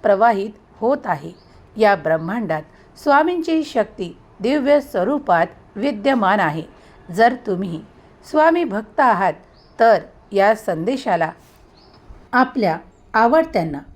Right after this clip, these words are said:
प्रियजनांना पाठवण्यासाठी उत्सुक व्हा आणि शेअर करा.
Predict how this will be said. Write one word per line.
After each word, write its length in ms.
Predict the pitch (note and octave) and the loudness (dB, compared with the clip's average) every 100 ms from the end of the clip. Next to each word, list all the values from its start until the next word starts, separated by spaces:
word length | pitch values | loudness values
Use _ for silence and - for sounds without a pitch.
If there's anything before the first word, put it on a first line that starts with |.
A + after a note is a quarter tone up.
| - | -8
प्रियजनांना 760 | C4+ C#4 C4+ G#3+ E3 F3+ F3+ C#3+ - _ _ _ - | 0 4 4 2 -4 -4 -6 -8 -14 _ _ _ 0
पाठवण्यासाठी 1000 | B3 B3 C#4 E4 E4+ D#4+ A3 F3+ D#3+ - - _ _ _ | 2 2 0 2 0 0 -2 -2 -8 -14 -20 _ _ _
उत्सुक 400 | B3 - - C#4 - | -2 -2 -4 -8 -6
व्हा 120 | D#3 - _ _ _ _ | -10 -10 _ _ _ _
आणि 340 | - G#3 G3 A#3 | -2 -2 -2 -4
शेअर 360 | - F#3 G3+ | -6 -2 -2
करा. 280 | A3+ - C#3 | -2 -8 -14